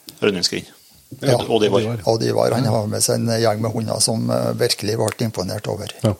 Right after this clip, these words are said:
Speaker 2: Ja. Fram, eh, til at, eh, det ble det trøbbelet med det, eh, innvollsmarken, hva kalles det igjen?
Speaker 3: Ja, i Sverige.
Speaker 1: Bendevormen.
Speaker 2: Bendevormen,
Speaker 1: Ja,
Speaker 2: ja.
Speaker 1: ja, ja.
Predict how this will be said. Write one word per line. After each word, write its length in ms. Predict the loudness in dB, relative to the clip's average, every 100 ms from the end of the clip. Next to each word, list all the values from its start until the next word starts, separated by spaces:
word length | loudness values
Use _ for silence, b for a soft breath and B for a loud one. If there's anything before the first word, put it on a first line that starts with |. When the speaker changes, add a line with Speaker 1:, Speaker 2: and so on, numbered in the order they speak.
| _
Speaker 2:
Ja. 200 | B B B B B B -16 -10
Fram, 400 | 0 0 2 -2
eh, 260 | 0 2 2
til 200 | 2 0
at, 180 | 0 2
eh, 460 | 2 4 2 0 0
det 140 | 2
ble 280 | 0 2 0
det 140 | 2 2 2 0 -2
trøbbelet 400 | 0 0 2 0
med 220 | 2 2 2
det, 80 | 2 2 0 -4 -10 -20 -20 B B B B B B -20 -20 -20 -12
eh, 840 | -8 -6 -4 -4 -6 -8 -12 -12 B B B B B B -4
innvollsmarken, 840 | -2 2 0 0 -2 0 -2 -2 B B -8
hva 140 | -4
kalles 260 | -2 0 -2
det 60 |
igjen? 140 | -4 -8 -8
Speaker 3:
Ja, 140 | -2 0
i 80 | 2
Sverige. 340 | 2 2 0
Speaker 1:
Bendevormen. 640 | 0 -2 0 2 0 -4 -12 -12
Speaker 2:
Bendevormen, 480 | -8 -2 2 2 4
Speaker 1:
Ja, 40 |
Speaker 2:
ja. 120 | 0 -2
Speaker 1:
ja, 120 |
ja. 80 | -6